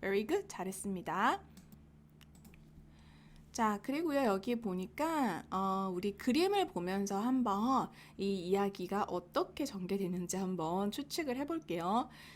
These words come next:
자, 여기 보니까 이렇게 창문 같아요, 여기가. 그죠? 이렇게 창문처럼 보이는 여기에서,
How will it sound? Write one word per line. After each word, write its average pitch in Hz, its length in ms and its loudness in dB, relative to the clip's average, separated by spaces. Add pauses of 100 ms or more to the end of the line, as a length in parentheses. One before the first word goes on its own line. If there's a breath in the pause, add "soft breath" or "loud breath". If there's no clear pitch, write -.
(140 loud breath)
자, 254 240 6
여기 220 220 2
보니까 254 420 0
이렇게 202 360 4
창문 466 880 0
같아요, 233 380 2
여기가. 170 320 -4
그죠? 220 320 -6
이렇게 185 260 -4
창문처럼 370 720 0
보이는 185 420 0
여기에서, 185 800 0